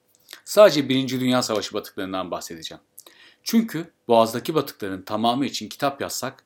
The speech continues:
yetmez herhalde. Çanakkale'de batık çok. Ancak dalgıçlar açısından durum biraz zorlu.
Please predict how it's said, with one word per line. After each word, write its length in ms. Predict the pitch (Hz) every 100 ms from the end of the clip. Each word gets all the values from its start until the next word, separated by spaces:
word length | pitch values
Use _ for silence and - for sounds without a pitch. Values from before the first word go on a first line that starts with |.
| _
yetmez 360 | 98 95 95 90
herhalde. 400 | 82 76 - - _ _ _ _ _ _ _ _ _ _ _ _ _ _ _ _
Çanakkale'de 640 | - 180 226 202 139 143
batık 280 | 131 120 -
çok. 280 | - 82 - _ -
Ancak 380 | 113 113 104 -
dalgıçlar 440 | 92 92 - 147
açısından 460 | 127 - 95 113 113
durum 260 | 110 113
biraz 220 | 101 101 98
zorlu. 340 | 85 78